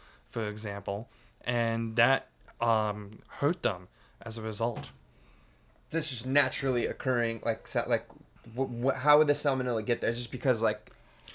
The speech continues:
Speaker 1: Salmonella is a common soil microbe. It could have gotten there from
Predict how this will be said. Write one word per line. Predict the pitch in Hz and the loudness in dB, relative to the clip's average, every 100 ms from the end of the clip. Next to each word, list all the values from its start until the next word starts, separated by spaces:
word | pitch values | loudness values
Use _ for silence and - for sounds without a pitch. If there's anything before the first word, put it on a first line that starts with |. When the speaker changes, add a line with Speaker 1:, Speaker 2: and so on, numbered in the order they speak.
| - - | -18 -8
Speaker 1:
Salmonella | 180 165 170 196 180 175 | 4 8 10 10 8 8
is | 160 | 6
a | 143 | 2
common | - - 139 143 127 | 0 4 4 4 2
soil | - 131 147 135 | 2 2 2 2
microbe. | 113 107 - 117 107 | 0 -2 -4 -4 -2
It | 110 | -4
could | - 120 | -4 -4
have | 110 | 0
gotten | 120 110 120 | 0 0 -2
there | 113 113 110 | -2 -2 -2
from | - 113 | -2 -4